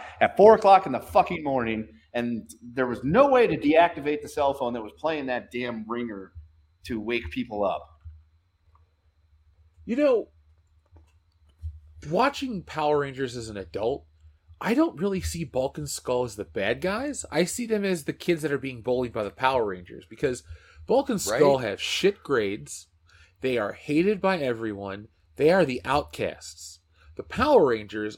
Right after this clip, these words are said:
Speaker 2: are like, Kimberly, what would be considered a, a mean girl, or is what would consider, be considered a mean girl. So Kimberly would be this mean girl character, and the rest are these, like, uppity douchebags who have perfect grades. They do community service, and they really do, uh,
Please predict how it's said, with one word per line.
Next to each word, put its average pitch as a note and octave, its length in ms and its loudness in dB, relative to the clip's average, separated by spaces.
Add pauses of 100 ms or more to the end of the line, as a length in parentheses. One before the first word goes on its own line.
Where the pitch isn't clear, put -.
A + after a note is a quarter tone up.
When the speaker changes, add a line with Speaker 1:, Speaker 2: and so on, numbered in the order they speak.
Speaker 2:
are A#2+ 240 -2
like, G#2 420 -4 (460)
Kimberly, A#3+ 400 2
what F3 160 2
would D3+ 120 -2
be D3+ 180 -10
considered C#3+ 520 -2
a, A#2 260 -4
a A2 40 -10
mean G3+ 300 -6
girl, F2 320 -4 (140)
or A#2+ 120 -2
is F3 200 0
what C#3 120 2
would A#2 120 -8
consider, G#2+ 440 -10
be A#2 100 -12
considered G2+ 340 -10
a F#2 40 -14
mean F2+ 240 -16
girl. C#2+ 300 -10 (380)
So D3 120 -2
Kimberly B3 340 0
would G#3 80 -2
be F#3+ 100 0
this D3 160 -2
mean C#3+ 240 -8
girl A#2+ 220 0
character, A#2 400 -2
and B2+ 120 -8
the C3+ 60 -8
rest G3 240 -4
are E3+ 80 -4
these, B2+ 180 -8
like, B2 240 -8
uppity C#3+ 420 -6
douchebags B2+ 520 -4
who A#2 60 -6
have - 140 -10
perfect D#3+ 400 -6
grades. B2 460 -4
They A2+ 140 -6
do C3 220 -4
community C3+ 420 -4
service, A#2+ 440 0 (460)
and E3+ 180 -2
they E3+ 140 0
really E3 480 -2
do, C#3+ 560 0 (420)
uh, G#2 440 0